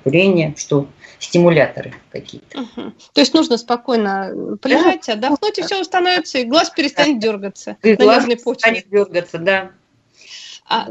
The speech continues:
Speaker 2: вопрос от слушателей. Э,
Speaker 1: Мгм.
Speaker 2: Татьяна Викторовна, тут про инсульт спрашивают уже несколько
Speaker 1: Да.
Speaker 2: вопросов. Э, меня инсульт щёлкнул в двадцать пять, правда, маленький, только на пол лица.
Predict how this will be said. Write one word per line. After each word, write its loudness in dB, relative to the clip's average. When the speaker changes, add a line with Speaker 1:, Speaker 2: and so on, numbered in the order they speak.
Speaker 2:
вопрос 0
от 2
слушателей. -6
Э, -2
Speaker 1:
Мгм. -8
Speaker 2:
Татьяна -2
Викторовна, -4
тут -4
про 2
инсульт 0
спрашивают -2
уже -2
несколько -4
Speaker 1:
Да. 0
Speaker 2:
вопросов. -2
Э, 0
меня 4
инсульт 2
щёлкнул 2
в 0
двадцать 0
пять, 2
правда, 0
маленький, 4
только 0
на 0
пол 0
лица. 2